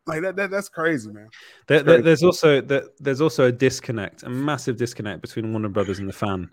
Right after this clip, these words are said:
Speaker 2: and the fandom,
Speaker 1: Mm.
Speaker 2: and the, the, and I, and I know I, we admitted this yesterday. There is a, a ver-, a section of the fandom that is toxic, that, that di-, went about things the wrong way. We know that,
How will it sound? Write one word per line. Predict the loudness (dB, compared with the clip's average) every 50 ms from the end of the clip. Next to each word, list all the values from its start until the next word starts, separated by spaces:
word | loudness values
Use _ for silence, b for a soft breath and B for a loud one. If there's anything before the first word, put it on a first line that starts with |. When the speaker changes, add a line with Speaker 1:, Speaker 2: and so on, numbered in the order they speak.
| _ _ _ _ _ _ -8
Speaker 2:
and | -8
the | -6
fandom, | -4 -2 -2 0 0 0 0 -2 -4
Speaker 1:
Mm. | -6 -6 -4
Speaker 2:
and | -4 -2
the, | -2 -2 -4 -4 -2
the, | -2 -2 -2 -2 -4 -8 B B B B B B B 2
and | 4 4
I, | 4
and | 6 6 8 8
I | 8
know | 8 8 10 10 10 10 10 10
I, | 8 6 4 4 4 4 4 4
we | 4 4 6 8 8 8
admitted | 8 8 8 6 6 4 4
this | 4 2 4 4
yesterday. | 2 2 2 0 0 2 4 4 4 4 2 2
There | 4 6 6 8 6
is | 4 2 -2
a, | -8 -10 _ _ _ -6
a | -6 2
ver-, | 4 6 6 6
a | 4 0
section | 2 4 4 4 4 0 -4 -4
of | -4 -4
the | -4
fandom | -4 -4 -4 -4 -6 -6 -6
that | -6 -8
is | -8 -10
toxic, | -8 -8 -8 -8 -4 -2 -2 -2 -2 -4 -12 _ _ _ _ _ _ _ _ _
that, | 2 4 4 4 4 0 -4 -12 -16 -2
that | 4 6 6 6 6 2 -4 0
di-, | 4 6 6 6
went | 6 6 6 6 6
about | 6 6 4 4 4
things | 2 0 0 0
the | -2 0
wrong | 2 2 2 2 2
way. | 0 0 0 0 -2 -2 -4 -6 -4
We | -2 0 2
know | 4 4 6 4 4
that, | 4 0 -2 -4 -8 -14